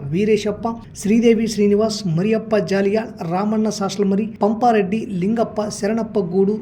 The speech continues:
ವೀರೇಶ್ ಬಳಿಗಾರ್, ತಿಮ್ಮಣ್ಣ ಸಾಹುಕಾರ್, ವೀರೇಶ್ ಅಂಚಿನಾಳ್, ಕನಕಪ್ಪ ಸೇರಿದಂತೆ ಊರಿನ ಮುಖಂಡರು ಇದ್ದರು.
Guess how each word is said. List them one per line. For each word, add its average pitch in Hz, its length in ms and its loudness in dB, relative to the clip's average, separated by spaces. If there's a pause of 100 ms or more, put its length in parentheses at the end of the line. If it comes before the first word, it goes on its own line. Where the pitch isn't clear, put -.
ವೀರೇಶ್ 208 440 -2
ಬಳಿಗಾರ್, 190 560 -2
ತಿಮ್ಮಣ್ಣ 240 380 0
ಸಾಹುಕಾರ್, 196 680 -2
ವೀರೇಶ್ 214 440 -2
ಅಂಚಿನಾಳ್, 214 520 -2
ಕನಕಪ್ಪ 208 440 -4
ಸೇರಿದಂತೆ 196 600 -2 (140)
ಊರಿನ 208 300 0
ಮುಖಂಡರು 180 760 -4
ಇದ್ದರು. 156 340 -2